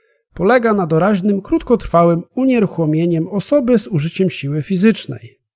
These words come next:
Unieruchomienie jest to obezwładnienie osoby z użyciem pasów, uchwytów, prześcieradeł lub kaftana bezpieczeństwa. Przymusowe podanie leków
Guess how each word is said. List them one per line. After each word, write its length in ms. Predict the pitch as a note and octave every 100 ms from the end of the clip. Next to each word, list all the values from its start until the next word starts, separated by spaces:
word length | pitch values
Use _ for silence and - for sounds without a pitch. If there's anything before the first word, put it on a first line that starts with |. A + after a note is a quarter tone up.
| _ _ _ _ _ _ _ _ _ _ _ _
Unieruchomienie 840 | F#3+ B3+ D4 A#3+ A#3 D#3 C#3 D3+ F#3 _ _ _ _ -
jest 340 | D#3+ D#3+ -
to 180 | - -
obezwładnienie 1000 | F3 G#3+ A3+ F#3+ G#3 E3 E3 C#3+ D#3 G3+
osoby 460 | G3+ - D#3+ D3 F#3
z 80 | -
użyciem 500 | F3 C#3 F#3 F#3+ E3
pasów, 600 | E3 D3+ - A#3+ - _ _ -
uchwytów, 720 | D4+ - G#3 F#3 G#3 F#3 - _ _
prześcieradeł 840 | - B3+ - - E3+ E3 D#3 D#3+ D3 _ _ -
lub 220 | A#3 A3
kaftana 480 | - - - D3+ D3
bezpieczeństwa. 840 | C#3 - D3+ F3 E3+ - - A#2+ _ _ _ _ _ _ _ _ _ _ _ _ _ _ _ _ _ -
Przymusowe 840 | - A3+ A3 - G#3+ F#3+ F#3 F#3 -
podanie 520 | G3+ D#3+ D#3 D3+ D3 -
leków 760 | D3 D#3 F#3 - G#2+ - -